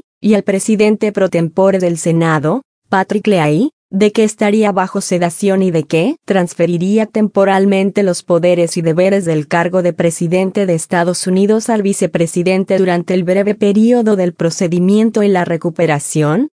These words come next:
de acuerdo con la veinticinco enmienda. Harris mantuvo los poderes presidenciales durante una hora y veinticinco minutos, mientras el presidente Biden estaba anestesiado.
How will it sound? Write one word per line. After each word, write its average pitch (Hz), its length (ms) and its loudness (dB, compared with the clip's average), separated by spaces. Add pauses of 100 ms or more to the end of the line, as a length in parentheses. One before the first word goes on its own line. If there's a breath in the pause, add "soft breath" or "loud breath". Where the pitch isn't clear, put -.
(120)
de 214 160 2
acuerdo 240 420 0
con 214 200 2
la 196 80 2
veinticinco 208 800 0
enmienda. 180 580 0 (480)
Harris 208 400 0
mantuvo 220 600 2
los 208 180 0
poderes 185 480 0
presidenciales 202 880 0
durante 170 440 0
una 165 240 0
hora 190 200 0
y 196 120 -2
veinticinco 208 800 0
minutos, 196 760 0
mientras 202 480 2
el 165 100 -2
presidente 180 720 -2
Biden 190 320 -2
estaba 190 500 0
anestesiado. 165 920 0